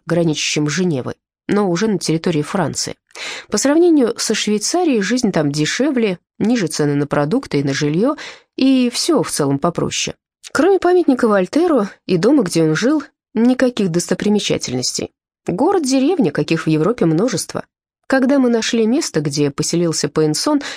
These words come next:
поняли, что он не только переехал в другой город, в другую страну, но и в другой социальный слой. Вместо виллы с садом многоквартирный дом с довольно обшарпанным подъездом, лифтом, обитым бурым войлоком,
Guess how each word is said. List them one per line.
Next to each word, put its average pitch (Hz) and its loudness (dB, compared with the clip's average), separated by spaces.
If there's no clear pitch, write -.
поняли, 277 2
что 202 -2
он 190 2
не 202 0
только 302 0
переехал 147 0
в 151 -6
другой 165 2
город, 214 0
в - -16
другую 151 0
страну, 214 0
но 254 4
и 208 2
в 180 -4
другой 196 0
социальный 160 -2
слой. 147 -2
Вместо 233 0
виллы 240 2
с - -4
садом 147 -2
многоквартирный 151 0
дом 247 0
с 214 -4
довольно 233 2
обшарпанным 208 -2
подъездом, 165 0
лифтом, 160 0
обитым 147 0
бурым 147 0
войлоком, 143 0